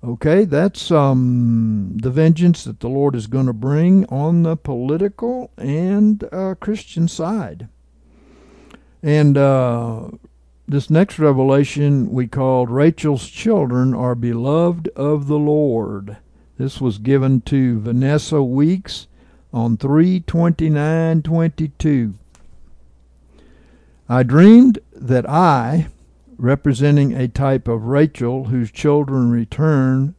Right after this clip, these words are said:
f-, from the land of the enemy, uh, well, Rachel is resting in,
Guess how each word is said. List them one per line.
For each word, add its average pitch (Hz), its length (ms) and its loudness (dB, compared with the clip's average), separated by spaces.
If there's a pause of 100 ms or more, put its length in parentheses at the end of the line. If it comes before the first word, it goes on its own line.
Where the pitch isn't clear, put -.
f-, - 180 -20 (1500)
from 135 320 0
the 120 120 0
land 135 420 2
of 113 100 -2
the 113 180 -2
enemy, 120 500 -2 (1800)
uh, 120 440 0
well, 123 240 0
Rachel 127 480 0
is 120 400 -4
resting 139 720 0
in, 123 380 0